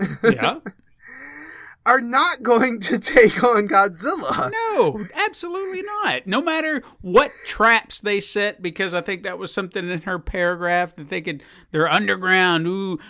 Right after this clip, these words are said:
Speaker 2: okay, but how are they gonna get him? How are they gonna get him?
Speaker 1: You
Speaker 2: One is about as
Speaker 1: Right.
Speaker 2: big as his toenail. That's about it.
Speaker 1: Right, exactly. And, I mean, they lose to Kevin Bacon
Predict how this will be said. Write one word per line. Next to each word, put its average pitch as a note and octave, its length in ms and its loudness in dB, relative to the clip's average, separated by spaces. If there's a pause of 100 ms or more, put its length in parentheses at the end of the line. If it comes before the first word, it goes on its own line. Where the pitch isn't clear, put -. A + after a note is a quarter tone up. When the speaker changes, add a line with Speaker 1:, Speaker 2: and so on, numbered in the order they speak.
(120)
Speaker 2:
okay, G#3 360 2
but G3 280 0 (440)
how C4 180 6
are C4 100 4
they B3 100 2
gonna A#3 200 0
get A3+ 260 0
him? D3+ 440 -6 (640)
How B3+ 260 -2
are B3+ 80 0
they A#3 100 0
gonna A3+ 160 -2
get A3+ 160 0
him? F3+ 240 -2 (180)
Speaker 1:
You G3 200 -16
Speaker 2:
One B3 400 2
is A#3+ 180 0
about A#3 280 2
as A3 100 2
Speaker 1:
Right. G3 100 -4
Speaker 2:
big A#3 160 0
as A3 120 -2
his A3 200 -4
toenail. A3 720 -2 (480)
That's B3+ 220 -4
about A#3 260 0
it. A#3+ 40 4
Speaker 1:
Right, G3+ 300 4
exactly. A3 760 -4
And, A3+ 320 0
I G#3+ 80 0
mean, A3 340 -10
they G#3+ 240 0
lose G#3+ 540 -8
to - 180 -4
Kevin G3 500 -6
Bacon C3+ 720 -8